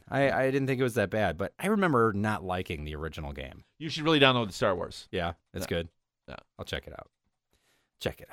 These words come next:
Speaker 1: out.
Speaker 2: It's three bucks.
Speaker 1: That's expensive.
Speaker 2: It,
Speaker 1: Just kidding. <laughs>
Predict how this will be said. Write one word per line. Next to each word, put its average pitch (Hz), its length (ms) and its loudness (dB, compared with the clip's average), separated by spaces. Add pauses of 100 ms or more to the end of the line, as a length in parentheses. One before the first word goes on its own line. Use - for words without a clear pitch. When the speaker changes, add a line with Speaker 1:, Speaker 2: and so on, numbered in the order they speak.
Speaker 1:
out. - 100 -14
Speaker 2:
It's - 80 -16
three 117 180 0
bucks. - 480 -2 (400)
Speaker 1:
That's 208 200 2
expensive. - 1120 2 (640)
Speaker 2:
It, - 200 -8 (100)
Speaker 1:
Just - 260 -10
kidding. - 260 -8
<laughs> 762 800 -10